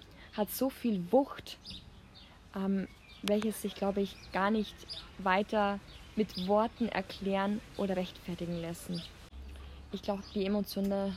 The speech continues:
spricht da wirklich für sich. Und als drittes möchte ich dir noch gerne auf den Weg mitgeben, was dir vielleicht helfen könnte, die Beziehung zu deiner eigenen Mutter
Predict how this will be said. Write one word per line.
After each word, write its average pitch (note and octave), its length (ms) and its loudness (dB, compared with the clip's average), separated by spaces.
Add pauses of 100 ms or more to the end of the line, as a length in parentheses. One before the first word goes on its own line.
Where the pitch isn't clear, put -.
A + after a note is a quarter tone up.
(140)
spricht - 320 0
da G3+ 120 6
wirklich F#3+ 320 0
für G3+ 240 0
sich. F#3+ 340 -2 (960)
Und G#3 180 4
als G3 200 0
drittes G#3+ 340 -2
möchte G#3+ 240 0
ich G#3 60 -10
dir G#3+ 100 0
noch G3+ 180 0
gerne G3+ 460 0
auf G3 140 -2
den G3 180 0
Weg G3 200 2
mitgeben, G3+ 680 0
was G3 100 -2
dir - 140 -10
vielleicht F#3+ 280 -4
helfen G3 300 -2
könnte, G3 280 -4
die F#3+ 120 -2
Beziehung G3+ 440 -2
zu - 120 -12
deiner F#3+ 280 -2
eigenen F#3+ 340 -2
Mutter G3 180 -4